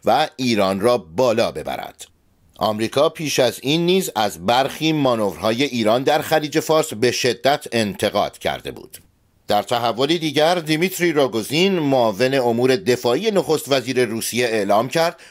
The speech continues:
مسکو از طریق مذاکره و گفتگوهای طولانی با ایران توانست مسئلهٔ تحویل اس سیصد را با این کشور حل کند. وی تصریح کرد روسیه از تحویل تسلیحات اس سیصد به ایران خودداری کرد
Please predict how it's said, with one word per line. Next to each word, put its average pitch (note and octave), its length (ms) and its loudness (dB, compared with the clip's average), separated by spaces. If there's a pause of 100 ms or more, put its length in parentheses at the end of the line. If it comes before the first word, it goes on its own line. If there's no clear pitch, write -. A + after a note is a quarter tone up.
مسکو B2 340 0
از F3+ 280 2
طریق C#3 260 0
مذاکره C3+ 680 0
و E3 200 2
گفتگوهای B2+ 800 0
طولانی C#3+ 460 0
با F3+ 120 0
ایران F3 360 2
توانست C3 560 -2
مسئلهٔ A2+ 640 0
تحویل A#2+ 600 -2
اس G#2+ 300 -2
سیصد A2+ 560 -2
را C3+ 180 2
با G2+ 240 -2
این G#2+ 140 -6
کشور A2+ 440 -2
حل A2 300 -2
کند. - 480 -12 (680)
وی A#2+ 180 2
تصریح B2 460 -4
کرد E3+ 340 0
روسیه D3 480 -2
از G3 160 -2
تحویل D#3+ 480 0
تسلیحات C#3 960 -2
اس B2 320 0
سیصد D3+ 560 0
به E3 140 0
ایران C#3 440 2
خودداری A#2+ 640 0
کرد E3 300 0